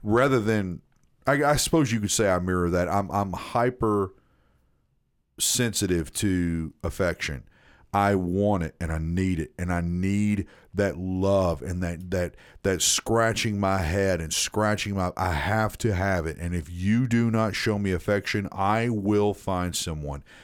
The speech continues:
It was a huge issue in my last relationship. I had to virtually beg for affection, and it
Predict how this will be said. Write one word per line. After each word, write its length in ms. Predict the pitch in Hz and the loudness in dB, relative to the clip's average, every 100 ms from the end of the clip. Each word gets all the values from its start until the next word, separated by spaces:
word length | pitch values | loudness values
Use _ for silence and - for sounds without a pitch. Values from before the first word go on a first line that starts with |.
| - - | -18 -10
It 80 | 76 | -8
was 140 | 73 | -6
a 40 | 73 | -8
huge 640 | - 92 101 107 104 95 | -6 -2 2 2 0 0
issue 400 | 104 98 98 90 | -2 -2 -4 -4
in 80 | 85 | -4
my 120 | 85 | -4
last 360 | 82 82 78 82 | -2 -4 -6 -6
relationship. 680 | 80 76 - 76 78 67 - - - - | -6 -6 -8 -10 -10 -10 -16 -20 -20 -4
I 220 | 95 107 | 0 2
had 320 | 95 101 90 | 0 -2 -4
to 160 | - 85 | -6 -8
virtually 720 | 78 92 95 - 101 87 85 | -4 -2 0 -2 -2 -2 -4
beg 400 | 69 82 82 80 | -6 -6 -4 -6
for 180 | - 80 | -6 -6
affection, 500 | - 78 - 76 62 | -4 -8 -6 -10 -12
and 160 | 78 82 | -10 -6
it 240 | 92 - | -6 -8